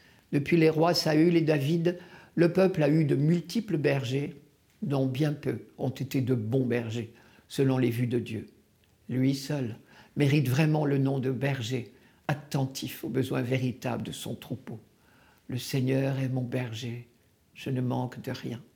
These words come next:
Sur des prés d'herbes fraîches, il me fait reposer. Il me mène vers les eaux tranquilles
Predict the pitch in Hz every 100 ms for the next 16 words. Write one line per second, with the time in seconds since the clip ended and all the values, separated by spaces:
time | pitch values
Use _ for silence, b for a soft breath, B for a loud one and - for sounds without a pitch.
0 | b b b b b - - 151 160 160
1 | - 190 180 156 160 143 139 - 143 135
2 | - - 131 117 131 - 120 262 - 113
3 | 123 - 117 - B B B B B B
4 | B 160 190 202 233 262 214 208 208 196
5 | 202 - 165 - 151 147 131